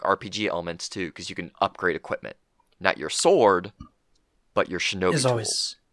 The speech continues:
Speaker 2: right, and, and with regard to the R P G elements, since you brought it up, that's the other major point is,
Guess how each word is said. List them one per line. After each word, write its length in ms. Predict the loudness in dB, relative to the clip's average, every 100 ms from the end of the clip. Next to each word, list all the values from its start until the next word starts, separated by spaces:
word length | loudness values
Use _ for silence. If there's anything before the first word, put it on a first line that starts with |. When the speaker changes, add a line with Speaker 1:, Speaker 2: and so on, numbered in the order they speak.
| -20 -6
Speaker 2:
right, 280 | -2 -2 0
and, 240 | 2 2 2
and 400 | 2 2 0 4
with 200 | 4 6
regard 300 | 6 6 4
to 60 | 2
the 60 | -2
R 140 | -2
P 160 | -4 -6
G 220 | -2 0
elements, 420 | 0 -2 -4 -4
since 220 | -4 -6
you 60 | -4
brought 240 | 0 0
it 100 | 2
up, 180 | -2 -2 -10 -20 _ 2
that's 220 | 4 4
the 100 | 2
other 200 | 2 2
major 420 | 0 -2 -2 -4
point 380 | -6 -4 -2 0
is, 180 | -2 -4